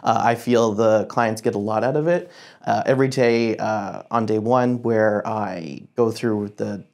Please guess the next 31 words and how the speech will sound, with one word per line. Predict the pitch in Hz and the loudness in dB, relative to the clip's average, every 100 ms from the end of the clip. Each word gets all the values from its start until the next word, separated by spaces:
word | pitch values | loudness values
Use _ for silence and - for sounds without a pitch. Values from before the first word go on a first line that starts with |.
| _ | _
the | 127 | -4
days | 120 113 107 110 | 0 2 0 -2
of | 101 | -4
the | 107 | -2
week | 151 151 | -2 -2
that | 147 | -2
we're | 139 | 0
gonna | 139 131 131 | 0 0 0
do, | 131 131 127 | 0 0 0
uh, | 101 104 - | -4 -6 -4
each | 110 - | -6 -4
day, | 110 113 | 0 0
one | 117 104 | 0 -6
to | |
twelve, | - 123 117 120 120 - - | -4 0 2 0 -4 -18 -8
uh, | 92 107 - | -6 -6 -2
everyone | 127 131 120 107 | 2 4 2 2
lights | 117 113 - | 2 2 2
up | 110 110 | 0 0
when | 113 107 | -4 -2
they | 107 | -4
see, | 104 - 107 101 101 98 - | -4 -6 -4 -2 -4 -6 -10
uh, | 107 101 98 101 | -10 -8 -10 -12
time | - 127 107 | -2 -2 0
management, | 107 110 110 131 135 - | -2 -4 -4 -6 -6 -8
and | 107 | -6
they, | 104 107 _ _ - - | -6 -10 _ _ -20 -4
they | 123 | 0
think, | 117 104 | 0 2
"Oh, | 104 101 | 2 2
I, | 117 | -2